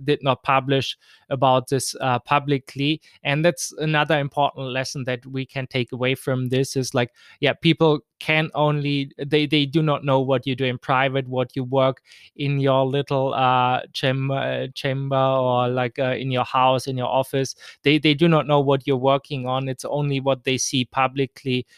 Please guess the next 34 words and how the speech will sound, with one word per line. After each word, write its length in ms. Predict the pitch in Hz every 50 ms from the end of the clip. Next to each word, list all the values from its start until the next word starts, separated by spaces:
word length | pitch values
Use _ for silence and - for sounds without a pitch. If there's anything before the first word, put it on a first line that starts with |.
| _ _ _
of 240 | - 123 113 113 117
you. 280 | 120 123 131 127 127
And 180 | 110 123 127 123
we 140 | 135 135 131
create 420 | - - - 147 147 151 143 - _
this, 360 | 147 139 131 - - - -
um, 260 | 143 139 131 131 127 - _ _ _ _ _
this 260 | - 131 123 - - -
image 360 | 151 151 160 156 147 135 -
of 200 | 139 135 127 -
ourselves 580 | 131 131 131 127 - - 127 123 127 123 - -
when 180 | 135 131 127
we 120 | 127 127 127
publish 460 | - - 139 135 131 - 135 123 -
content, 540 | - - 135 131 135 135 - 135 127 131 127
when 180 | 127 127 127
we 160 | 127 131 131 - _ _ _ _
publish 400 | - 139 131 131 135 143 127 -
about 340 | 139 131 123 131 127 131 127 -
our 220 | 131 131 127 131
successes 800 | 127 - - 127 - - - 131 131 131 - - 143 135 - -
and, 240 | 127 131 135 131 123
and 220 | 113 127 127 127
things 240 | - 135 135 - -
like 220 | 139 123 123 123
this, 280 | 123 131 131 135 - - _ _ - - - - _
which 180 | 139 135 127 -
is 160 | 139 131 -
sometimes 720 | - - 160 147 143 143 - 135 131 139 135 - - - - _ _
not, 400 | - 147 147 139 131 127 - - - -
uh, 380 | 139 131 127 127 127 127 131
w-, 360 | - - 131 135 131 139 147 - -
not, 400 | - 135 135 131 131 127 - -
um, 380 | 139 135 135 127 123 123 127